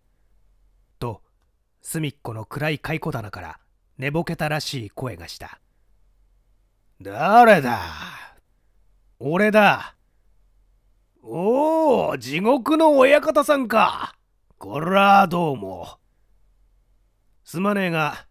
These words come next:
ちょっと顔を貸してくれ。」「うわぁ、とうとう見つかったかね。」「しっ。」と、目顔で制しながら、金子を水夫食堂へ誘い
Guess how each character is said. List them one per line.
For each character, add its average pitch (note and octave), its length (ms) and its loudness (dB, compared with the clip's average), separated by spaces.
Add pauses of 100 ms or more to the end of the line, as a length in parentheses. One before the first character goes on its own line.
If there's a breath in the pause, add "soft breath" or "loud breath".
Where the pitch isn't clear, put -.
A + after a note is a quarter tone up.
(240)
ち - 80 -8
ょ G3+ 40 -2
っ F#3+ 60 -8
と D#3+ 180 -6
顔 G3+ 320 2
を G3+ 40 2
貸 G3+ 160 -2
し - 20 -20
て G#3 100 -6
く G3+ 100 -4
れ。」 E3 320 -6 (1700)
「う C3 120 -10
わ F3 880 4
ぁ、 - 120 -6 (420)
と A#3+ 400 6
う F#3+ 80 0
と G3 240 2
う F#3 40 0
見 F3+ 160 0
つ - 120 -14
か G3+ 100 2
っ - 120 -4
た G#3 120 4
か E3 120 0
ね。」 F#2+ 520 -6 (920)
「し - 300 -6
っ。」 - 40 -20 (1120)
と、 D3 340 -6
目 F3 140 -4
顔 D#3 220 -2
で B2+ 100 -6
制 D3+ 220 -8
し D#3+ 120 -8
な D3+ 120 -4
が B2 100 -8
ら、 F#2+ 160 -14 (480)
金 D#3+ 240 -2
子 C#3 360 -6
を A2+ 180 -14
水 F3+ 220 -4
夫 E3+ 100 -6
食 E3 280 -6
堂 G2 180 -12
へ F2 40 -16
誘 E2+ 40 -16
い - 20 -16